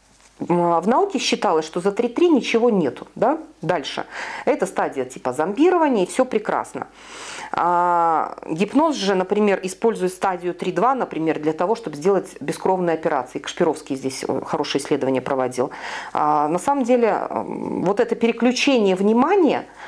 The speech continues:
когда ты в теле, когда ты наблюдаешь за телом, переключение чувств, когда ты имеешь чувства, ощущения, когда ты наблюдаешь за чувствами, ощущениями, это, это классное решение, и в зависимости от того,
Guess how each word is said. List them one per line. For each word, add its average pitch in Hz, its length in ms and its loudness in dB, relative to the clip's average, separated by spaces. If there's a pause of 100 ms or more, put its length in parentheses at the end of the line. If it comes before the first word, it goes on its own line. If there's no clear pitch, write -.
когда 190 340 -2
ты 196 120 -4
в 196 100 -6
теле, 185 300 2
когда 160 300 0
ты 160 120 -2
наблюдаешь 208 520 2
за 214 120 0
телом, 214 360 2 (180)
переключение 202 680 2
чувств, 320 300 0
когда 196 200 0
ты 196 120 0
имеешь 285 240 4
чувства, 254 320 0
ощущения, 196 480 0
когда 175 220 -2
ты 185 80 -4
наблюдаешь 180 460 2
за 294 100 2
чувствами, 269 420 2 (100)
ощущениями, 220 640 0 (380)
это, 233 320 2 (160)
это 202 200 0
классное 180 480 0
решение, 285 560 4 (200)
и 196 80 0
в 180 40 0
зависимости 202 580 2
от 202 120 -2
того, 202 340 0